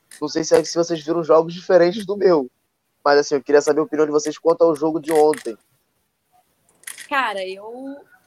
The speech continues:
Speaker 2: desde que o, o Inter fez o primeiro gol, eu tava confiante na vitória. Eu acho que o momento que eu fiquei mais tensa foi, assim, depois já do dois a um, aquela coisa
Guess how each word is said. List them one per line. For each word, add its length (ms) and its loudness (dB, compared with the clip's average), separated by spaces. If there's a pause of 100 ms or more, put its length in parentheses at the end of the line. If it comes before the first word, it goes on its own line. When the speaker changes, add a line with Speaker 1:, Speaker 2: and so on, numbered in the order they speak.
Speaker 2:
desde 300 -12
que 80 -14
o, 60 -14 (300)
o 40 -14
Inter 240 -16
fez 160 -12
o 40 -20
primeiro 240 -12
gol, 200 -6
eu 100 -8
tava 280 -14
confiante 600 -16
na 80 -16
vitória. 540 -10 (600)
Eu 100 -10
acho 120 -8
que 60 -16
o 40 -12
momento 220 -12
que 80 -10
eu 60 -10
fiquei 200 -12
mais 320 -12
tensa 480 -12
foi, 180 -10
assim, 280 -12
depois 520 -6
já 200 -6
do 80 -20
dois 220 -10
a 100 -6
um, 340 -12 (160)
aquela 300 -8
coisa 340 -12